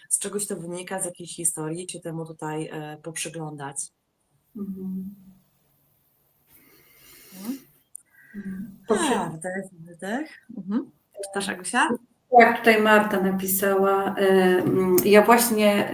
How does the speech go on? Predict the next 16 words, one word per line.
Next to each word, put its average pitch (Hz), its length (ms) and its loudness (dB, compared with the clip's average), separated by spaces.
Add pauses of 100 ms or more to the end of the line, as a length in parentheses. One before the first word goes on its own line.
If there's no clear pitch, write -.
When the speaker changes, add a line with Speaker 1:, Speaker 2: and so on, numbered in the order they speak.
Speaker 2:
zawsze 220 380 2
byłam 202 460 4 (340)
hop 233 300 2
do 208 80 8
przodu. 190 1000 2 (380)
Wycofałam 226 560 6
się 220 140 0
chyba 226 180 2
dopiero 214 380 0
wtedy, 214 280 0
kiedy 190 720 2
zostałam 196 840 2
z - 80 -6
dzieckiem 190 460 -4
po 190 80 -8
rozwodzie. 185 680 -2